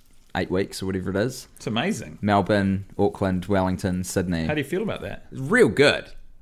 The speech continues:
Speaker 2: Yeah.
Speaker 1: I don't usually do that much in a row.
Speaker 2: It's good, eh?
Speaker 1: You're a bit more used to it, though, eh? You get out there and you bloody do the yard, Sky Montgomery.
Speaker 2: I do it all the time. I have no idea how many times I've done my show. Too many, really.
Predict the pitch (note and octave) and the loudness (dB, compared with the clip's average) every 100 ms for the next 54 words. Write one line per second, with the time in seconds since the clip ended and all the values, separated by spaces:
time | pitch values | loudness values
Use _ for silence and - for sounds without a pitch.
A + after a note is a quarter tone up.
0 | - - C#3+ A#2 - - D3 D#3+ C#3 A#2+ | -20 0 0 0 -4 0 2 4 4 6
1 | A#2+ G2 A2 G#2+ F#2 G#2+ - G2 F#2+ F#2 | 4 6 6 6 4 0 0 2 4 4
2 | D#2+ - - - - - - G3+ A#3 E3+ | 2 -2 -12 -16 -18 -14 2 4 4 2
3 | - B2+ E3 F3 D#3+ A2+ G2+ A2 - G#2+ | -2 4 6 6 4 4 6 6 4 2
4 | G#2 F2 F2+ F#2 E2+ A2 F#2 F#2 - E2+ | 0 0 0 0 0 -2 0 -4 -4 -4
5 | G2 F2+ F#2 E2+ F2+ F#2+ G2 F2+ F2+ E2+ | -2 0 -2 -2 -4 -4 -2 0 0 0
6 | - - F2+ F#2+ - F#2+ F2 E2 - B2+ | -4 -4 -4 -6 -8 -6 -6 -8 -6 -2
7 | D#3 F3+ F3+ F3 C3+ D#3 C#3+ A#2 C#3+ C#3+ | 0 2 2 0 0 0 0 0 2 2
8 | E2 - - - - - - C#3+ - - | 0 -6 -18 -20 -20 -10 2 4 2 -6
9 | - _ - A#2 A#2 C#3 C3+ A#2+ B2+ A2 | -20 _ -8 -2 2 4 4 6 4 4
10 | G2 F#2+ G#2 F#2 E2+ F#2+ F2 F2+ - E2+ | 0 0 -2 -2 -2 -2 -2 -4 -4 -4
11 | D#2 - - - F#3 G#3 D#3+ B2+ G2+ A#2+ | -6 -14 -20 4 6 6 6 4 4 2
12 | E2+ | 2